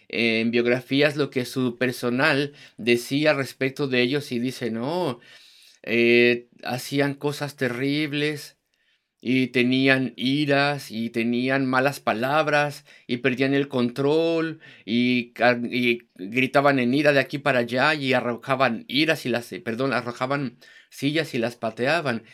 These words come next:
Y eso es lo que está diciendo aquí David. Pensamos que somos muy grandes, y los altos mandatarios de la nación aparecen refinados. ¿Y qué es lo que pasa detrás de la,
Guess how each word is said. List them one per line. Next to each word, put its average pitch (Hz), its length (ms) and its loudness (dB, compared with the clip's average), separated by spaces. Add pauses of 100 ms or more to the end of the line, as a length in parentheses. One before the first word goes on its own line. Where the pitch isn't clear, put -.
(120)
Y 131 80 0
eso 160 200 -6
es 202 40 -2
lo 180 80 -4
que 170 80 -4
está 143 200 -2
diciendo 143 380 -2
aquí 123 180 -4
David. 110 400 0 (440)
Pensamos 127 500 -2
que 123 120 -6
somos 120 400 -2
muy 113 160 -2
grandes, 117 560 -2 (300)
y 110 100 0
los 123 240 0
altos 143 240 -2
mandatarios 131 840 2
de 123 80 -4
la 123 120 0
nación 139 520 -4
aparecen 139 460 -2
refinados. 127 640 -2
¿Y 127 60 -8
qué - 80 0
es 185 80 4
lo 202 80 0
que - 100 -8
pasa 208 260 0
detrás 147 300 0
de 135 120 0
la, 113 280 -2